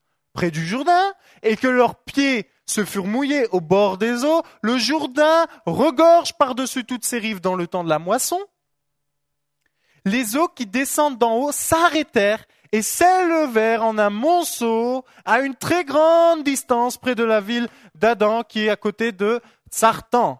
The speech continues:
Et celles qui descendaient vers la mer de la plaine, la mer salée, furent complètement coupées. Le peuple passa vis-à-vis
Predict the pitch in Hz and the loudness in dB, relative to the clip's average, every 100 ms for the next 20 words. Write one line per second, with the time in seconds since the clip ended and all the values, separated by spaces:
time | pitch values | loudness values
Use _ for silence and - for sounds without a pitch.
0 | _ 175 175 - 330 339 - 208 180 302 | _ -8 -2 4 4 2 -6 -6 -2 -2
1 | - 254 202 226 214 190 180 180 196 196 | 0 -2 -2 -2 0 0 0 0 -2 0
2 | 185 165 175 185 190 160 175 196 - 202 | -2 0 -2 -2 -2 -4 -4 -6 -2 0
3 | 180 190 _ _ - 233 - - 269 262 | 0 -4 _ _ -6 -6 -4 -4 0 0
4 | 247 - 226 240 _ _ - 254 - 226 | -2 0 2 0 _ _ -2 0 0 -2
5 | 123 _ _ - 190 233 - 233 226 _ | -4 _ _ -6 -4 -2 2 4 2 _
6 | _ _ _ - 247 - 208 190 185 _ | _ _ _ 2 2 4 2 0 -2 _
7 | _ 156 247 214 214 165 185 | _ -6 -4 0 -2 -2 -10